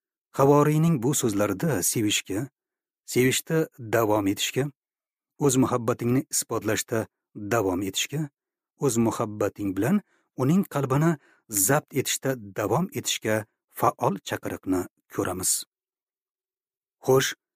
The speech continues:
ayollarimiz qalbidan bu qadar muqim joy olgan, ularga bo'lgan muhabbatimizga shubhaga qanday munosabatda bo'lishimiz kerak? O'z tadqiqotlarimiz natijalariga tayanib, ushbu muammo yechimining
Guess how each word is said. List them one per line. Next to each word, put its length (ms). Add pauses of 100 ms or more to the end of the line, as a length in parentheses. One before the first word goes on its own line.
(300)
ayollarimiz 580
qalbidan 560
bu 180
qadar 280 (520)
muqim 400
joy 220
olgan, 500 (320)
ularga 400
bo'lgan 320
muhabbatimizga 800
shubhaga 560 (380)
qanday 360
munosabatda 640
bo'lishimiz 540
kerak? 280 (960)
O'z 200
tadqiqotlarimiz 920 (120)
natijalariga 680
tayanib, 360 (480)
ushbu 280 (100)
muammo 520
yechimining 560